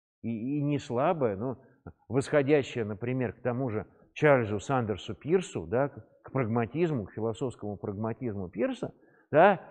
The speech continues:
и разные версии были, так сказать. Ну, в Америке много чего было интересного, это как бы отдельная глава, и нельзя её одним, одной краской обмазать, да.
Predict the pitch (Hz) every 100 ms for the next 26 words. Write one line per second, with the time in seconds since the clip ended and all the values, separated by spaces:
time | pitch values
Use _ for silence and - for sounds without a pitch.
0 | - 139 135 120 127 170 151 139 135 123
1 | 180 202 - 135 90 - _ - 123 117
2 | 92 76 87 98 107 98 _ _ 139 151
3 | 151 175 160 - 143 185 131 - 151 123
4 | 139 117 113 139 196 220 147 123 139 147
5 | - - _ - 127 117 131 127 139 107
6 | 92 80 82 123 131 175 214 196 - -
7 | - 120 135 120 113 143 143 151 107 82
8 | - 104 143 131 98 - - - - -
9 | 104 127 123 107 110 135 123 127 120 101
10 | - 90 - _ _ _ - 104 107 123
11 | 104 87 78 113 135 107 101 165